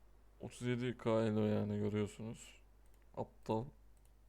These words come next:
Ya buna ne oluyor? Bu yarrağıma ne oluyor bir de? Bu, bu toksik diyor bir de. Sana ne oluyor amına koyayım ya? Lan şu adam ölünce el alamıyorsunuz. On üç bir,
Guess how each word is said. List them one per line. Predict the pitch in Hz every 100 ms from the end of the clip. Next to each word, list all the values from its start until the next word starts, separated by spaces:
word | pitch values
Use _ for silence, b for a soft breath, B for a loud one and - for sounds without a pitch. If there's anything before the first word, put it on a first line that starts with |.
| - - b b b b b b b b b - - - - - - -
Ya | 123 113
buna | 135
ne | 170
oluyor? | 135 107 104
Bu |
yarrağıma | 117 123 135 135 143
ne |
oluyor | 113 101 104
bir |
de? | 107 110
Bu, | 110
bu | - -
toksik | 131 104 - -
diyor | - 107
bir |
de. | 107
Sana | 107 123 151
ne | 123
oluyor | 104 101 90
amına | 85 67 -
koyayım | - - - -
ya? | - - - - - - - -
Lan | 117
şu | 110 -
adam | 139 156 151
ölünce | 156 156 143
el | 147
alamıyorsunuz. | 143 131 123 117 - 113
On | 120
üç | 135 131
bir, | 123